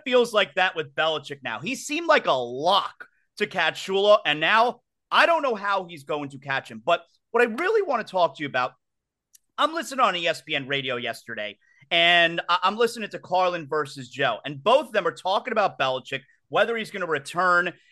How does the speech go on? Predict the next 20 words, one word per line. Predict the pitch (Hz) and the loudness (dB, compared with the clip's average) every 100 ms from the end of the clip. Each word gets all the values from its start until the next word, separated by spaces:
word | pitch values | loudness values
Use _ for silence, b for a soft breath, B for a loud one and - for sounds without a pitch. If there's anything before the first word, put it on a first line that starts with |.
| b | b
and | 175 180 180 180 | 2 2 2 0
then | 202 196 | -2 -2
talking | 202 226 226 208 | 0 2 2 0
about | 202 180 | 0 0
catching | - 185 185 156 127 | -2 -2 -2 -8 -14
Shula | - - 233 220 208 190 | -14 -10 -4 0 4 4
and | 170 | 4
that | 175 180 | 2 2
whole | 180 151 | -2 -4
deal, | 175 170 160 _ _ _ - | -2 -2 -4 _ _ _ 2
and | 233 240 233 _ _ | 4 4 2 _ _
very | 190 359 453 | -2 2 2
flippant, | - - 262 294 - 156 - - | 0 -10 -4 -4 -4 -8 -10 -6
like | 196 202 | -4 0
it | 233 | 0
was | 233 226 | 0 0
a | 220 - - | -4 -8 -6
foregone | - 330 277 262 233 | -2 0 0 0 -2
conclusion. | 226 214 - 214 185 123 - _ _ _ _ _ _ _ _ - | -10 -14 -12 -12 -12 -14 -16 _ _ _ _ _ _ _ _ 2
Belichick, | 247 262 226 - 123 - | 6 8 6 0 -12 -14